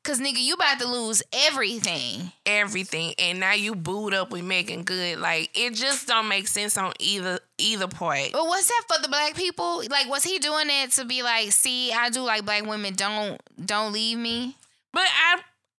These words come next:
Speaker 2: I wasn't surprised that he was fucking with a white woman.
Speaker 1: Absolutely not.
Speaker 2: Like, I didn't, even though everybody wanna call him civil rights cute or whatever, he still very much gives me, "I love white women."
Speaker 1: Yes. Yes. And I think because of how he grew up,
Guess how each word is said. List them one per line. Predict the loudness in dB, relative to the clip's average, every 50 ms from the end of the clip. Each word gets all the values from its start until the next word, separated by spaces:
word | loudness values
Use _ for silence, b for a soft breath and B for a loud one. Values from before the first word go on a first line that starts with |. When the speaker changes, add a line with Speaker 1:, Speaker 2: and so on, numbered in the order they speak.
| _ 0
Speaker 2:
I | 0 0
wasn't | 2 2 0 0 0 0 0
surprised | 0 -2 -2 0 2 4 4 4 4 2 0
that | -2 -2
he | 0 -2 -4
was | -2 -4 -2
fucking | -2 -4 -4 -4 -4
with | -2 -2
a | -2
white | -2 0 0 0 0 0
woman. | -4 -2 2 4
Speaker 1:
Absolutely | 4 4 4 4 4 4 4 4 4 4 4 4
not. | 6 6
Speaker 2:
Like, | 4 4 4
I | 4 2 4
didn't, | 4 2 0 0 0 -2 -2 _ -2 0
even | 0 0 0 0 2
though | 2 4
everybody | 4 4 2 4 2 2
wanna | 2 0 0
call | 0 -2 -2
him | -2 0 0
civil | 0 0 0 0 -2 -2 -2 -2
rights | 0 2 2 2 2 0 -6
cute | -6 -6 -6 -4 -4
or |
whatever, | -4 -2 0 2 2 2 0 -2 -4 -6 -6 -8 b b b b b b b b -8 -4
he | -2 2 2
still | 2 2 2 2 2 2 2
very | 0 -2 0 2 2 4 4 2 2
much | 2 0 0 2 2 0 0 0
gives | -2 -2 -2 -2 -2 -4
me, | -4 -6 -6 -4
"I | 0 0 0 2
love | 0 -2 -4 -2 -2 -2 -2 -4 -4
white | -2 -2 -2 -2 -2
women." | -6 -6 -6 -6 -4 -4 -2
Speaker 1:
Yes. | 2 2 2 2 2 4 4 4 4 4 4 4 2 2 0 -4 -8 _ _ -10
Yes. | -4 -2 0 0 -2 0 0 0 2 2 0 0 -4 -10 _ _ _ _ -8 -6
And | -2 0
I | 2 0 0
think | 0 -4 -4 -4
because | -6 -4 -4 -4 -2 -2 -2
of | -2 -2
how | 0 0 0 -2
he | -2 -4
grew | -6 -6 -6 -4 -2
up, | -2 0 2 2 0 0